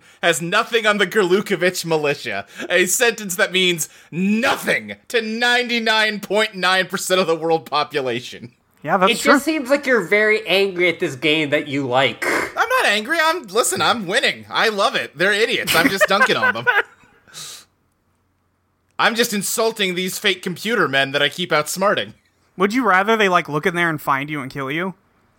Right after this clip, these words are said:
Speaker 1: Uh, I mean, depends on what kind of mood I'm in.
Speaker 2: All right, fair enough.
Speaker 1: You know, when I'm a little frustrated and just wanna beat the level already, yeah, no, I'm gl-, I'm grateful they don't. Sometimes I'm like,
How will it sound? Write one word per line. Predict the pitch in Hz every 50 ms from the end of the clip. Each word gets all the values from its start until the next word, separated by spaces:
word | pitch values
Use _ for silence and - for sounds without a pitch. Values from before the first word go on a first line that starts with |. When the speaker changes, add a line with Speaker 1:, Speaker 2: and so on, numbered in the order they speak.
| _ _ _ _ _ _ -
Speaker 1:
Uh, | 349 392 403 403 392 392 392 392 - 277
I | 339
mean, | 359 381 381 359 320
depends | 349 349 359 359 349 349 349 339 254
on | 277 285 294 277 269 269 247 233
what | 247 262 262 254
kind | - 254 240 233
of | 202
mood | 196 196 233 269
I'm | 233 180 160
in. | 165 180 202 262 190 - - - - - - _ _ _ _ _ _ _ _ _ _ _ _ _ _ -
Speaker 2:
All | - 208
right, | 247 233 220 285 -
fair | - 233 269 330
enough. | 349 320 285
Speaker 1:
You | 269 285
know, | 285 302 294 269
when | 269 285 294
I'm | 302 302 302 294 247
a | 233 240
little | 240 240 269 285 277 269 240
frustrated | - 262 277 240 - - 247 226 214 214 226 220
and | 214 208
just | 202 208 -
wanna | 208 220 208 202
beat | 175 196 226 226
the | - 190
level | 196 233 247 240 208
already, | 175 160 165 170 170 175
yeah, | 175 202 226 202 190
no, | 202 196
I'm | 180 170 170 175
gl-, | 165 165 185 190
I'm | - 175 170
grateful | 160 185 190 180 160 170
they | 156 143 143
don't. | 175 185 190 190 -
Sometimes | - 208 214 202 202 196
I'm | 202
like, | 214 208 196